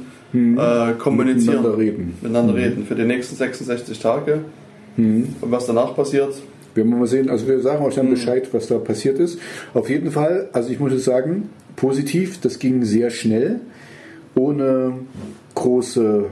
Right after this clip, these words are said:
Speaker 1: Hürden. Also jetzt nicht, ähm, ich habe natürlich die A G Bs komplett durchgelesen und weiß genau, was Breyer jetzt mit meinen Daten macht.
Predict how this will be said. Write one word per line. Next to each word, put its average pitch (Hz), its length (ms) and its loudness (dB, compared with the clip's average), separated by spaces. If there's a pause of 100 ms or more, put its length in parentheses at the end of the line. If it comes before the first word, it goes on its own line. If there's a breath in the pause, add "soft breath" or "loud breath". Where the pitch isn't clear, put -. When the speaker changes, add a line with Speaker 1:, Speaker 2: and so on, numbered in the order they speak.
(140)
Speaker 1:
Hürden. 170 440 0
Also 113 220 0
jetzt 113 240 0
nicht, - 640 -6
ähm, 104 760 2 (400 loud breath)
ich - 60 -16
habe 107 120 0
natürlich 104 260 2
die 110 80 0
A 104 80 -2
G 104 80 0
Bs 110 340 -2
komplett 123 500 0
durchgelesen 120 800 0 (460 loud breath)
und 104 100 2
weiß 110 260 0
genau, 113 580 2
was 120 160 0
Breyer 117 340 2
jetzt 107 200 0
mit 110 120 2
meinen 101 240 2
Daten 113 300 -2
macht. 113 260 -2